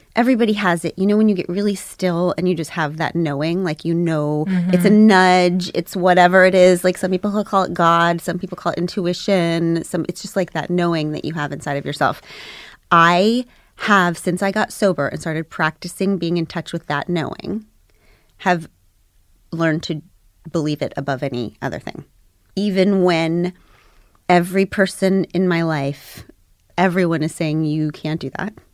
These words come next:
Speaker 1: which was what was happening when I told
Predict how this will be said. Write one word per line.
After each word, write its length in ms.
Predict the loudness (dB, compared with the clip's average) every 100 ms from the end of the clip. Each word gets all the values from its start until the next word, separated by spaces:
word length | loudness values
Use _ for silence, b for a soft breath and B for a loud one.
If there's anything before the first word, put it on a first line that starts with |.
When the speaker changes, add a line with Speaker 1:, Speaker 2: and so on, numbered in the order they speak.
| _ _
Speaker 1:
which 180 | -10 -6
was 140 | -6
what 120 | -4 -6
was 100 | -4
happening 540 | -6 -4 -4 -2 -4 B B B -6
when 140 | -2
I 120 | -2 -4
told 580 | -6 -6 -6 -6 -10